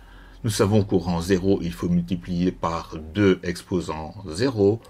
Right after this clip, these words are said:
au rang un, il faut multiplier par deux exposant un, et ainsi de suite. Ici, j'ai directement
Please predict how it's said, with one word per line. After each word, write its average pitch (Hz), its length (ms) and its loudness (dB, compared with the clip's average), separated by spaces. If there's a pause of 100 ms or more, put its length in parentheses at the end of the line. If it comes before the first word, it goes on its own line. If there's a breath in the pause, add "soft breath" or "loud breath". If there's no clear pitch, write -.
(140 loud breath)
au 85 140 0
rang 82 340 -8
un, 92 320 0
il 98 80 -6
faut - 160 -10
multiplier 87 440 -4
par - 260 -10
deux 90 420 2
exposant 82 760 -6
un, 104 220 2 (520)
et 107 100 6
ainsi 90 240 0
de - 40 -16
suite. 170 280 -2 (240 loud breath)
Ici, 98 260 0
j'ai 82 280 -4 (460)
directement 92 560 -2